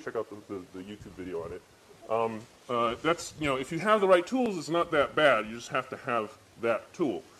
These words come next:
Or another example is, like, if you have your phone and you broke your screen. People say, "Oh, I broke my screen." Actually, you didn't break your screen, you broke your touch screen, right? If you notice, like, the screen's actually okay. Most of the time, ninety-nine percent of the time, you've broken the touch screen.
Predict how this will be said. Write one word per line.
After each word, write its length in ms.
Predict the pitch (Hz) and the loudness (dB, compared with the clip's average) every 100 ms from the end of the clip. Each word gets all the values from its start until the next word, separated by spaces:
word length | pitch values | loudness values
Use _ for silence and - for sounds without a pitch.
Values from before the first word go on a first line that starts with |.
| - - 113 | -20 -14 -2
Or 220 | 120 131 | 4 4
another 260 | 151 147 | 4 2
example 400 | 131 139 135 131 | 0 0 0 0
is, 100 | 123 | 0
like, 180 | 120 120 | 0 -2
if 80 | 131 | -6
you 80 | 117 | -2
have 180 | 127 120 | 0 0
your 80 | 117 | -2
phone 400 | 202 196 190 156 - - | 0 0 0 -6 -14 -8
and 80 | 143 | -6
you 60 | |
broke 240 | 127 143 139 | -2 -2 -2
your 100 | 131 | -8
screen. 300 | - 123 98 | -6 -6 -6
People 160 | 123 | -6
say, 100 | 127 151 | -4 4
"Oh, 220 | 180 185 | 8 8
I 100 | 156 | 6
broke 260 | 139 143 | 2 -2
my 120 | 127 113 | -4 -8
screen." 420 | - 127 107 85 - - - | -8 -8 -8 -8 -16 -14 -2
Actually, 240 | 165 - | 0 0
you 60 | 180 | 0
didn't 180 | 208 160 | 0 2
break 160 | 170 | 0
your 80 | 160 | 0
screen, 240 | - - 135 | -8 -6 -6
you 80 | |
broke 220 | 123 131 110 | -2 -2 -4
your 80 | |
touch 240 | - 131 - | -6 -6 -6
screen, 200 | - 85 - | -16 -16 -14
right? 140 | 113 107 | -8 -6
If 140 | 98 | -6
you 40 | 117 | -4
notice, 460 | 143 156 139 - 120 | 0 0 -2 -4 -4
like, 180 | 117 | -4
the 80 | 113 | -6
screen's 340 | - - 160 127 | -10 -4 -2 0
actually 480 | 123 - 113 104 | -2 -4 -12 -8
okay. 560 | 107 98 - 160 95 87 - - - - - | -4 -4 -4 -4 -4 -6 -12 -20 -20 -14 -4
Most 240 | 131 135 | -4 -2
of 100 | 123 | -4
the 80 | 127 | -4
time, 120 | 110 | -2
ninety-nine 340 | 135 139 131 | 0 0 -4
percent 260 | 120 - 117 | -6 -8 -8
of 60 | 107 | -8
the 60 | |
time, 140 | 117 104 | -8 -8
you've 120 | 98 | -8
broken 200 | 107 104 | -8 -8
the 60 | |
touch 220 | 87 143 - | -2 -2 -2
screen. 200 | - | -12